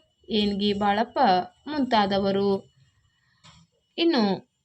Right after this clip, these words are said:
ಹನ್ನೊಂದನೆಯ ಪ್ರಶ್ನೆ, ಬೆಳಗಾವಿ ಪ್ರದೇಶದ ಎರಡು ಪ್ರಸಿದ್ಧ ನಾಟಕ ಪ್ರಕಾರಗಳ ಹೆಸರನ್ನು ಬರೆಯಿರಿ. ಉತ್ತರ, ಬೆಳಗಾವಿ ಪ್ರದೇಶದ ಎರಡು ಪ್ರಸಿದ್ಧ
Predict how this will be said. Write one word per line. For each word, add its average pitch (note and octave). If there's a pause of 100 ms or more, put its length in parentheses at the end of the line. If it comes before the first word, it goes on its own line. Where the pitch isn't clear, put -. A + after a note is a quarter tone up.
(140)
ಹನ್ನೊಂದನೆಯ D4+ (360)
ಪ್ರಶ್ನೆ, A#3 (500)
ಬೆಳಗಾವಿ D4+
ಪ್ರದೇಶದ A3+ (300)
ಎರಡು C#4
ಪ್ರಸಿದ್ಧ A3+ (380)
ನಾಟಕ C#4+
ಪ್ರಕಾರಗಳ G#3+ (240)
ಹೆಸರನ್ನು D4+
ಬರೆಯಿರಿ. G3+ (960)
ಉತ್ತರ, C#4+ (580)
ಬೆಳಗಾವಿ C#4+
ಪ್ರದೇಶದ G#3+ (280)
ಎರಡು D4
ಪ್ರಸಿದ್ಧ G3+